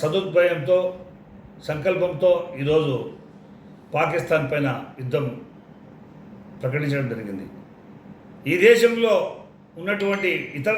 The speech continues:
దేశస్తులందరూ కూడా వారం రోజులుగా ఈ దేశాన్ని విడిచిపెట్టి పోవాలని చెప్పేసి కూడా భారతీయ జనతా పార్టీ కాదు,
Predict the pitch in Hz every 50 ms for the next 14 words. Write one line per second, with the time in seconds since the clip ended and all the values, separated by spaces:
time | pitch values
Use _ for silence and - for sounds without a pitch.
0 | 202 214 196 - 196 196 196 190 185 180 180 180 175 185 190 190 175 160 131 -
1 | - - - - - - - - - - - - - 127 147 165 170 170 170 160
2 | 160 175 180 175 170 170 165 160 156 135 120 - 117 120 120 123 143 151 139 -
3 | 165 160 151 135 135 131 - 165 151 135 151 139 139 139 127 143 135 135 139 135
4 | 131 127 123 117 127 123 - - - 147 151 160 143 110 95 87 - - - -
5 | - - - - - - - - - - - - - - - - 117 123 131 139
6 | 131 135 143 139 127 120 123 123 123 - 139 131 - 127 123 135 127 127 131 127
7 | 127 143